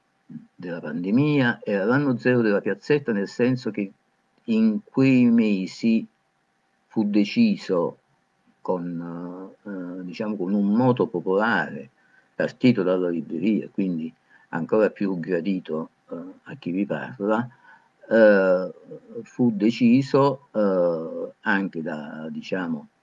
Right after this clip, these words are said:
dal punto di vista amministrativo che la piazzetta, che non esiste, diciamo, che non esisteva come toponimo, ma che, eh, quello spazio antistante la libreria fosse intitolato ad Aldo Masullo.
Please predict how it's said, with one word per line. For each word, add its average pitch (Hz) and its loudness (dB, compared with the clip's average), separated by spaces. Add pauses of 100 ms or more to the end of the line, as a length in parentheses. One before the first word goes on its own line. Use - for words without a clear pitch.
(220)
dal 185 -6
punto 110 -2
di 80 -6
vista 92 -6
amministrativo 87 -2
che 90 -6
la 87 -2
piazzetta, 98 -6 (400)
che 80 -10
non 78 -6
esiste, 82 -6
diciamo, 82 -6
che 82 -10
non 92 -4
esisteva 85 -6
come 85 -10
toponimo, - -8 (640)
ma - -6
che, - -6 (160)
eh, 80 -10
quello 120 4
spazio - -2
antistante - -4
la 69 -12
libreria 90 -2
fosse - -6
intitolato 92 -6 (680)
ad 92 -8
Aldo 76 -8
Masullo. 73 -12